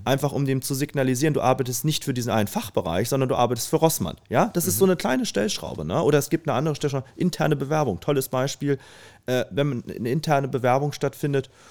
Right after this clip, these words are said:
Speaker 1: und ein Mitarbeiter bewirbt sich und, äh, es kommt zu einem Gespräch mit, äh, einem, einer Führungskraft aus einem anderen Fachbereich, äh, dann hat auch diese Führungskraft dann abzusagen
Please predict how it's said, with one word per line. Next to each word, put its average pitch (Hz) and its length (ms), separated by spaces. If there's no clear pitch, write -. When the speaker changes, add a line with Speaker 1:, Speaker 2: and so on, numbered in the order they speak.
Speaker 1:
und 131 180
ein 123 60
Mitarbeiter 127 720
bewirbt 123 480
sich 135 280
und, 113 320
äh, 117 200
es - 80
kommt 139 220
zu - 60
einem 113 200
Gespräch 156 500
mit, - 300
äh, - 60
einem, 107 960
einer 107 340
Führungskraft 131 560
aus 110 140
einem 110 160
anderen 117 220
Fachbereich, 117 600
äh, 127 140
dann 135 160
hat 180 140
auch - 80
diese 156 240
Führungskraft 131 760
dann 139 140
abzusagen 95 840